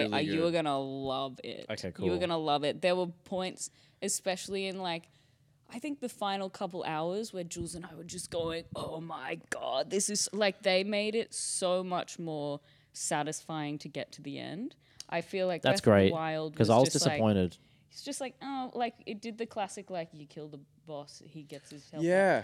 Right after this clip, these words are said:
Speaker 3: That
Speaker 1: me
Speaker 2: Like,
Speaker 1: too.
Speaker 2: not
Speaker 3: That's one
Speaker 2: that
Speaker 3: thing I
Speaker 2: hard.
Speaker 3: haven't said. Like, in Breath of the Wild, people were disappointed that they weren't temples.
Speaker 2: Yeah.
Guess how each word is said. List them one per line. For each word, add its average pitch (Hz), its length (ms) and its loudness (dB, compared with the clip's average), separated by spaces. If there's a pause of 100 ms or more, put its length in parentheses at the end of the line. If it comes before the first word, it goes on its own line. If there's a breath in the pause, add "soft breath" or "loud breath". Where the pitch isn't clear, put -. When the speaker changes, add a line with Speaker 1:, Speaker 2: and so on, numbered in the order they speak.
Speaker 3:
That 123 100 2
Speaker 1:
me 165 80 4
Speaker 2:
Like, 147 100 0
Speaker 1:
too. 165 280 4
Speaker 2:
not 180 80 -4
Speaker 3:
That's 143 180 2
one 170 100 2
Speaker 2:
that - 60 -2
Speaker 3:
thing - 80 2
I 190 40 2
Speaker 2:
hard. 175 100 4
Speaker 3:
haven't 143 200 0
said. 117 300 2
Like, 110 180 2 (340)
in 139 200 -2
Breath 131 240 0
of - 60 -20
the 139 60 0
Wild, 101 400 2
people 120 180 -2
were 120 80 2
disappointed 107 460 -2
that 92 120 -2
they 98 80 -2
weren't 92 220 -4
temples. 110 680 -6
Speaker 2:
Yeah. 165 380 -4